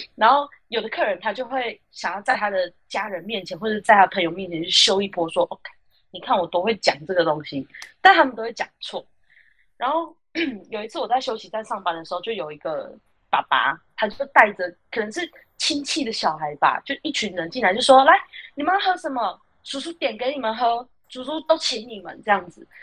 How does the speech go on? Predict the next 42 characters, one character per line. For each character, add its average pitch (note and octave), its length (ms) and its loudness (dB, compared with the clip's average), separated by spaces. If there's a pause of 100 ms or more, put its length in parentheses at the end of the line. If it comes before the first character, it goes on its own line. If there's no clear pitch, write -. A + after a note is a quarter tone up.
(200)
然 G3+ 160 6
后 C4+ 360 10
小 A3+ 160 -4
孩 G3 120 -2
就 C#4 100 -8
很 E4 120 -6
开 A#3 160 -8
心 C#4 160 -12
的 B3+ 80 -10
说 C4+ 160 -2 (340)
：“啊， G#4 100 -2 (300)
哦， G4+ 160 6
我 F4+ 100 -2
要 F#4+ 160 0
那 G4+ 160 -6
个 F#4+ 100 0 (380)
摩-， D#4 220 2
摩 D#4 180 -2
卡 D#4+ 220 -2
可 C#4+ 160 -8
可 D4+ 180 0
脆 D#4+ 240 0
片。” D4 440 4
然 G#3 80 0
后 C4+ 260 6
他 A#3+ 120 -6
就 C4+ 100 -4
说 B3 320 4 (320)
：“小 C4+ 160 10
姐， A#3 320 6 (100)
我 G#3+ 140 0
要 C4 160 6
一 E4 100 0
杯 B3+ 220 0
那 C#4+ 100 0
个 G#3 280 6
摩 A3+ 180 -2
可 A3+ 220 2
卡 G#3+ 220 6
卡 G#3+ 220 2
脆 A3+ 260 -2
片。” G3+ 360 -4